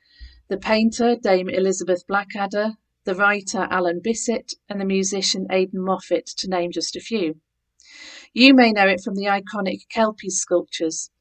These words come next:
two metallic horses' heads rising thirty metres out of the ground, in homage to the area's industrial background. Hipfest takes place a few miles down the road in the small town of Bowness,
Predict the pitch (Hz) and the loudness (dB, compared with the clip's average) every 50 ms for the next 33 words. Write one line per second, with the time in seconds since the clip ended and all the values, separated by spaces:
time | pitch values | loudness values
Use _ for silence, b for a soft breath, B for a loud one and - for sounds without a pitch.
0 | b b b b b b _ - - 262 262 262 240 240 240 - 233 220 214 208 | b b b b b b _ -2 2 4 6 6 6 4 2 0 0 0 0 -2
1 | 214 - - 226 220 214 - - 190 190 - 202 180 180 175 - - 196 185 185 | -4 -6 -4 -4 -2 -2 -4 -4 -6 -6 -4 -2 -2 -2 -2 -4 -4 -2 -2 -2
2 | 185 185 185 185 185 190 - 220 214 214 214 - - - 190 190 180 180 - - | -2 -2 -6 -8 -8 -6 -4 -2 -2 -2 -2 -4 -6 -4 -2 -2 -4 -4 -6 -8
3 | 180 190 190 180 180 185 - 170 - 185 190 190 180 175 175 170 170 170 170 - | -4 -2 -2 -2 -2 -4 -8 -10 -10 -8 -4 -2 -2 -2 -2 -2 -4 -8 -12 -16
4 | b b b b b b b b b - 196 190 190 220 220 214 208 196 190 - | b b b b b b b b b -6 -6 -2 0 2 2 2 2 -2 -2 -4
5 | - - 196 190 185 - 196 196 196 190 190 180 180 180 175 - - 190 190 190 | -4 -2 0 0 2 2 4 2 4 4 4 4 2 2 0 -4 -6 -8 -6 -4
6 | 190 175 - - - 180 175 175 170 196 185 185 - _ 180 165 160 160 165 160 | -4 -4 -6 -4 -2 0 0 0 0 -2 -4 -6 -6 _ -6 -6 -6 -6 -8 -10
7 | - _ _ _ _ _ _ _ _ B B B B B B B B B _ - | -16 _ _ _ _ _ _ _ _ B B B B B B B B B _ 4
8 | 302 - - - 262 226 214 - - - - - - - 226 208 208 - - - | 4 4 4 2 0 0 0 -2 -6 -8 -10 -8 -4 -4 -4 -4 -4 -6 -8 -2
9 | 233 190 185 185 190 - - - - - 254 262 262 233 208 185 185 190 190 - | 0 2 2 2 0 -4 -8 -10 -4 0 2 4 4 4 4 2 2 0 0 0
10 | 202 190 190 190 190 180 185 175 175 170 170 175 - - 196 190 190 190 - - | 2 2 2 0 0 0 0 2 2 2 2 0 -4 -6 -6 -4 -4 -4 -4 -4
11 | - 202 196 190 190 196 - 190 180 180 180 180 180 - 190 180 180 180 180 185 | -2 -2 -2 -2 -4 -4 -6 -6 -6 -4 -4 -6 -4 -2 2 2 2 2 0 -2
12 | 170 160 160 160 - - - - | -4 -4 -6 -10 -12 -14 -14 -14